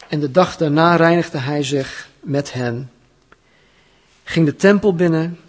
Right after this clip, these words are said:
maakte bekend wanneer de dagen van de reiniging vervuld zouden zijn,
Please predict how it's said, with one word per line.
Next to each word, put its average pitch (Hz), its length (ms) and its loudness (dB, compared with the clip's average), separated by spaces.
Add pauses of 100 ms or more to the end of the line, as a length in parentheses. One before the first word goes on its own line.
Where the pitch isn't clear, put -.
(300)
maakte 143 400 -2
bekend 170 460 -2
wanneer 147 240 0
de 135 80 -4
dagen 135 380 -4
van 131 160 -6
de 131 60 -2
reiniging 127 440 -4
vervuld 139 340 -10
zouden 117 300 -4
zijn, 107 440 -8